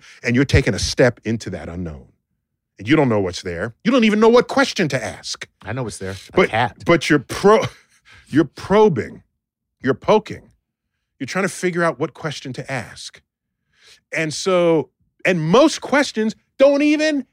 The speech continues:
Speaker 1: have
Speaker 2: Have an answer.
Speaker 1: unambiguous answers.
Speaker 2: Right, exactly.
Speaker 1: Uh, can I give you an example?
Speaker 2: Go ahead.
Speaker 1: Okay. What's the diameter of the sun? Ask me that.
Speaker 2: What is the diameter of the sun?
Speaker 1: You look it up, it'll say eight hundred sixty-four thousand miles.
Speaker 2: Okay.
Speaker 1: Okay,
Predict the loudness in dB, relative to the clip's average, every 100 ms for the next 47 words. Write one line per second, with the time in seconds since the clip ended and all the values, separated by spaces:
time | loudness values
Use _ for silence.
0 | _ _ -10 0 4 6 6 6 4 0
1 | -4 -8 -8 -6 2 6 6 6 6 6
2 | 4 4 4 4 2 2 0 -2 -6 -6
3 | -10 -12 -14 -12 -12 -12 -12 -10 -2 2
4 | 4 6 6 6 4 4 2 2 -2 -2
5 | 0 2 4 2 0 _ _ 0 2 2
6 | 4 4 2 2 0 -2 -4 -6 -12 _
7 | _ _ -10 -6 -6 -6 -8 -10 _ _
8 | -6 -6 -6 -8 -8 -8 -10 -10 -12 -12
9 | -10 -6 0 2 4 2 2 0 0 2
10 | 0 0 -2 -2 -8 -6 -4 -2 -2 -2
11 | -4 -6 -8 -12 -16 -10 -6 0 0